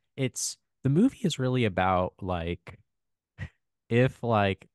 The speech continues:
movies and filmmaking, watching and making movies are a bad or good thing.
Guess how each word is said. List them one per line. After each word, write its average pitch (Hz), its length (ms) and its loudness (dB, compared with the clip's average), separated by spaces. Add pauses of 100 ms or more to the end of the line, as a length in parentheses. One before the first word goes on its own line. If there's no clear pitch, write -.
(100)
movies 104 840 -6
and 95 140 -10
filmmaking, 87 840 -6 (260)
watching 110 380 2
and 104 160 0
making 95 300 -2
movies 85 420 -8
are 85 100 -6
a 80 40 -8
bad 80 220 -6
or 82 60 -4
good - 260 -6
thing. - 300 -12